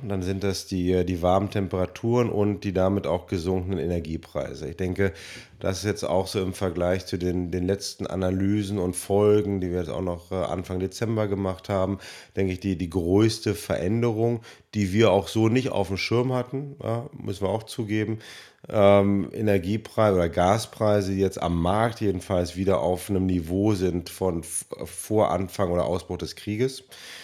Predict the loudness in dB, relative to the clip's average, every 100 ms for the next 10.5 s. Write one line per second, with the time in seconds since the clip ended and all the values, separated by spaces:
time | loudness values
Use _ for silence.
0 | -18 0 6 6 6 2 0 0 -4 0
1 | 0 -2 0 0 0 -2 2 4 4 2
2 | -2 -2 0 -2 2 2 2 0 -2 -2
3 | -4 -2 -2 -2 -4 -4 -6 -8 -6 -4
4 | -4 -2 -2 2 2 2 0 -6 -6 -16
5 | -20 -8 4 6 6 4 2 0 2 4
6 | 4 4 -4 -14 -8 -8 -4 0 2 2
7 | 0 0 0 2 2 2 2 0 -2 -2
8 | -2 -2 2 4 6 6 4 4 4 4
9 | 2 2 0 0 0 0 4 4 4 2
10 | 0 2 4 6 2